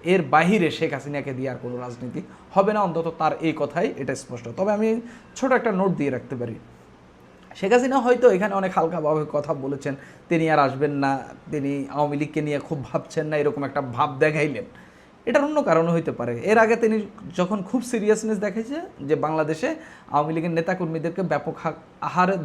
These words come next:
ধরপাকড় করা হয়েছে, আওয়ামী লীগের নেতাকর্মীদের যা কয়েকজন পলাতক টলাতক ছিল তাদেরকে টেনে এনে কারাগারে ঢুকিয়ে দেওয়া হয়েছে, হয়তো সেই কারণে আর নেতাকর্মীদেরকে নতুন করে বিপদে ফেলতে চান না, সেই কারণে তিনি এরকম বক্তব্য দিতে পারেন।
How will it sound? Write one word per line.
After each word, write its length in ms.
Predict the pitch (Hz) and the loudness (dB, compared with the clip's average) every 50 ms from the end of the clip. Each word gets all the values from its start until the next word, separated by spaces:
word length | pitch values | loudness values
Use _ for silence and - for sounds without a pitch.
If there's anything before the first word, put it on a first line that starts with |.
| 131 | -6
ধরপাকড় 520 | 117 127 135 143 135 - 175 156 175 185 - | -4 -2 -2 -2 0 -2 -2 0 0 -2 -2
করা 200 | 180 180 175 175 | -2 0 0 0
হয়েছে, 440 | 156 180 175 185 180 180 - - 202 | 0 0 -2 -2 -2 -2 -4 -4 -4
আওয়ামী 520 | 202 190 - - - - - - 139 147 156 | -4 -6 -10 -18 -20 -16 -6 -4 -2 -2 0
লীগের 220 | 160 160 170 165 | 0 0 -2 0
নেতাকর্মীদের 880 | 160 160 160 170 165 156 165 160 160 165 165 156 170 165 165 147 139 139 | -2 -2 -2 -2 0 0 0 0 0 -2 2 4 2 2 2 -4 -4 2
যা 220 | 139 147 151 151 151 | 4 4 4 4 2
কয়েকজন 320 | 170 156 156 147 165 156 - | 2 0 0 0 -2 -4 -2
পলাতক 300 | 170 165 165 160 165 151 - | 0 2 2 2 0 -2 -4
টলাতক 260 | 160 151 156 156 165 156 | -4 -4 -2 -2 -4 -6
ছিল 200 | - - 196 202 | -6 -6 -6 -4
তাদেরকে 340 | 196 190 156 147 151 147 160 | -4 -4 -4 -4 -2 -4 -2
টেনে 300 | 156 165 165 160 156 151 | 0 0 0 0 0 -2
এনে 260 | 147 147 147 147 143 - - | -2 -2 -2 -4 -4 -4 -4
কারাগারে 440 | 151 156 156 147 156 156 156 156 147 143 139 | 0 0 2 2 2 2 2 0 0 -4 -6
ঢুকিয়ে 260 | - 156 156 170 185 185 | -6 -4 -2 0 -2 0
দেওয়া 180 | 175 185 190 | 2 2 2
হয়েছে, 260 | 196 190 190 220 247 269 - - - - - - - | 2 2 0 -2 -4 -4 -4 -14 -20 -20 -20 -2 4
হয়তো 260 | 294 294 294 294 247 | 4 4 4 2 -2
সেই 220 | - - 294 240 | 2 4 4 4
কারণে 320 | 240 240 214 214 208 208 208 | 4 2 2 2 2 2 0
আর 80 | 202 | 2
নেতাকর্মীদেরকে 720 | 190 185 185 180 170 160 165 165 170 170 160 175 165 175 190 | 2 2 2 2 2 2 2 0 0 0 -2 -2 -2 -2 -2
নতুন 280 | 175 165 165 175 170 160 | -2 -2 -2 -4 -4 -2
করে 160 | 160 165 165 | -2 -2 -2
বিপদে 460 | 160 156 175 185 180 202 196 180 185 | 0 0 0 0 2 0 0 0 0
ফেলতে 320 | 180 214 220 220 214 226 | 0 0 0 0 0 -2
চান 200 | 220 220 233 214 | -2 0 -2 -2
না, 140 | 214 226 - | 0 0 -2
সেই 180 | 240 - 190 175 | 0 0 -2 0
কারণে 300 | 175 160 156 160 165 160 | 2 0 0 0 -2 -4
তিনি 200 | - 160 147 156 | -4 -4 -2 0
এরকম 300 | 156 147 - - 170 220 233 - - - - - - - 139 | -2 -2 0 -2 -2 -2 -4 -8 -16 -20 -20 -20 -14 0 0
বক্তব্য 380 | 160 170 - - - 135 147 | 0 0 2 -2 -2 -2 -2
দিতে 240 | 143 135 131 123 139 | -2 -2 -4 -4 -6
পারেন। 240 | 110 113 117 113 | -6 -6 -10 -10